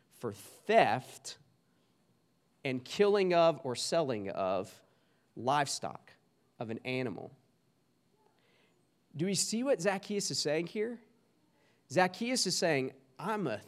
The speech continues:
thief. I have taken that which does not belong to me." You see what Zacchaeus says?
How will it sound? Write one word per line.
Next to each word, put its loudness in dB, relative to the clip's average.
thief. -6
I 12
have 4
taken 6
that 2
which -2
does 2
not -2
belong -2
to -10
me." -2
You -4
see 4
what 10
Zacchaeus 8
says? 4